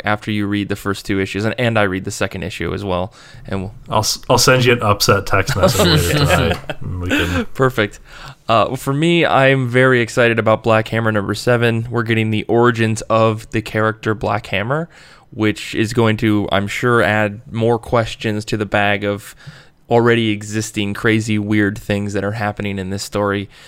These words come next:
Speaker 1: that I have questions about already. Dean Ormston's art has been incredible since the first issue. Dave Stewart on colors, absolutely top, top notch. This, this man is a, is an absolute treasure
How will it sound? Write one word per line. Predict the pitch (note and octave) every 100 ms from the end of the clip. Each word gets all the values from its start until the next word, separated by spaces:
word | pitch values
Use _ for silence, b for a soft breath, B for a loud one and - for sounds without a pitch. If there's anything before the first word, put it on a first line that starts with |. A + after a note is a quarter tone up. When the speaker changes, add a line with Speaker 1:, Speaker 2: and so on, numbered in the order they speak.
| B
Speaker 1:
that | - A2
I | A#2
have | A#2+ G#2+ -
questions | G#2 - G#2+
about | G2+ G2
already. | F#2 G2+ F#2+ G2 B B B B -
Dean | A#2+ C#3
Ormston's | C#3+ C#3+ C#3 C3 A#2+
art | B2 B2 -
has | A#2+ A2
been | A2+ G#2 G#2 G2+ _
incredible | A2 G2+ - C#3 C3+ C#3 C3+ B2+
since | - G#2+ -
the | G2+
first | - B2+ B2 -
issue. | A2+ - A#2+ A#2 A2+ A2 B B B B2+
Dave | B2+ B2+
Stewart | - C3+ B2+
on | A2+
colors, | A2 A#2+ B2 A#2+ A#2 A2 - -
absolutely | A2+ A2+ A#2+ G2 G#2+
top, | - G#2+ - A2 G#2+ -
top | A2+ G#2+
notch. | G#2 G2+ G#2
This, | A#2+ A2+ -
this | - A2+ A2+
man | G#2+ G#2
is | G2
a, | G2+ -
is | G#2
an | G#2
absolute | F#2 G2 - F#2+
treasure | - G2+ G#2 G2+